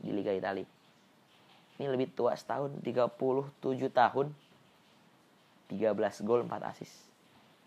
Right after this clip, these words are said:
Tidak pernah absen. Hebat. Tiga puluh tujuh tahun, tiga puluh lima pertandingan.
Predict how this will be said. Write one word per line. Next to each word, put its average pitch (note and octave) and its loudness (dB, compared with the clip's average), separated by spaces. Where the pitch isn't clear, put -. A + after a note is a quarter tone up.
Tidak G#2 -2
pernah F2+ -6
absen. - -8
Hebat. F#2 -4
Tiga D#3 -6
puluh A2+ -2
tujuh A2 -4
tahun, A2 0
tiga G2+ 0
puluh G#2+ -2
lima G#2 -6
pertandingan. G2+ -6